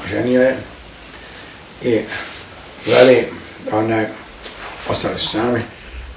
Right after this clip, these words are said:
kaže, ne mari za nju možda. O, kaže, Zuleha, kad sam ti bio haram, kaže, onda si htjela poslije, silom da dođeš na mene. Kaže, kakva je sada, u čemu je tajna?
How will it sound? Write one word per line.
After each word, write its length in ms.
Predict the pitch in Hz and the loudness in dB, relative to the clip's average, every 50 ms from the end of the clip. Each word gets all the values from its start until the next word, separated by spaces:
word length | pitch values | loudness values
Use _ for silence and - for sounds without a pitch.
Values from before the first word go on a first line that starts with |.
| - - - - - - | -16 -12 -10 -8 -6 -4
kaže, 200 | 147 143 - 190 | -4 -2 -2 0
ne 120 | 202 202 | 0 0
mari 300 | 214 226 233 233 220 220 | 0 0 0 0 -2 0
za 140 | - 208 208 | 0 0 0
nju 120 | 208 208 | 0 -2
možda. 320 | 208 196 180 - - - - - - - - - - - - - - | -2 -2 -2 -4 -4 -6 -10 -12 -16 -16 -18 -18 -20 -20 -12 -4 -2
O, 160 | 147 156 151 | 0 0 0
kaže, 240 | - 147 135 135 131 | -2 -6 -6 -6 -4
Zuleha, 460 | - 135 127 131 135 139 139 135 - - - - - - - - - - - - - - - | -4 -2 -2 0 0 0 -2 -2 -4 -8 -10 -12 -14 -14 -14 -14 -12 -12 -10 -10 -10 -8 -6
kad 100 | 113 - | -4 -2
sam 200 | - 123 120 110 | 0 0 -2 -2
ti 80 | 110 | -2
bio 240 | 117 117 139 143 - - | 0 4 4 4 4 4
haram, 400 | - 123 123 127 147 160 165 160 160 - | 4 4 4 4 4 4 4 4 4 4
kaže, 340 | 170 170 165 - 165 156 - - - - - - - - - - 131 | 4 4 4 4 2 0 0 -2 -4 -4 -6 -6 -8 -10 -8 -4 0
onda 220 | 135 143 147 131 | 2 6 6 6
si 180 | 127 - 127 123 | 6 4 2 -2
htjela 540 | - - - - 156 160 175 185 185 151 - - - - - - - - - - | -4 -2 4 8 10 10 10 10 8 6 2 0 -6 -12 -14 -16 -16 -12 0 4
poslije, 720 | - 143 - - 143 139 147 156 151 147 139 - - 120 | 4 6 6 4 4 4 4 4 2 0 -2 -2 -2 0
silom 440 | - - - 254 269 196 - - - | 4 8 10 12 12 12 12 10 8
da 100 | 123 131 | 6 6
dođeš 300 | 127 135 - - - - | 6 6 6 6 4 0
na 140 | - 107 - | -2 -4 -6
mene. 180 | - - - - - - - - - - - - - - - - - - - - - - - - - - | -8 -10 -12 -14 -16 -16 -16 -14 -14 -14 -14 -14 -14 -14 -14 -14 -16 -18 -18 -18 -18 -18 -18 -16 -8 -2
Kaže, 280 | - - - - - | 0 0 0 2 4
kakva 300 | - 175 180 - - 143 | 6 6 6 6 6 2
je 60 | 120 - | 0 -2
sada, 280 | - - 135 113 104 - - - | -2 -2 -2 -2 -4 -6 -6 -2
u 20 | |
čemu 220 | - - 131 123 | -2 0 0 0
je 120 | 110 101 - | -2 -4 -4
tajna? 280 | - 113 110 - - | -6 -6 -6 -8 -10